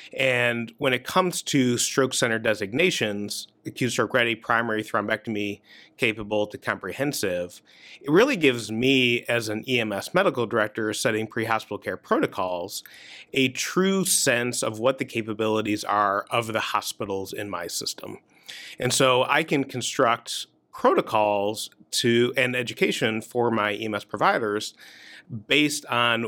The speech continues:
what I know is going to be able to be offered at the receiving hospital when it comes to the suspected acute stroke patient. So this has led into other legislations, as you say. So in addition to just screening for stroke, that then would prompt,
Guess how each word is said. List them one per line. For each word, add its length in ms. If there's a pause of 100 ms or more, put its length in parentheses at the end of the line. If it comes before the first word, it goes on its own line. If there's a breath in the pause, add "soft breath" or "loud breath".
what 240
I 140
know 240
is 100
going 220
to 80
be 420 (460)
able 260
to 100
be 100
offered 380
at 280
the 160
receiving 420
hospital 440
when 120
it 60
comes 260
to 60
the 320
suspected 480
acute 220
stroke 240
patient. 280 (440 loud breath)
So 100
this 200
has 320
led 180
into 220
other 520
legislations, 800
as 60
you 100
say. 360
So 340
in 100
addition 420
to 100
just 220
screening 460
for 160
stroke, 600 (560 loud breath)
that 120
then 180
would 340
prompt, 460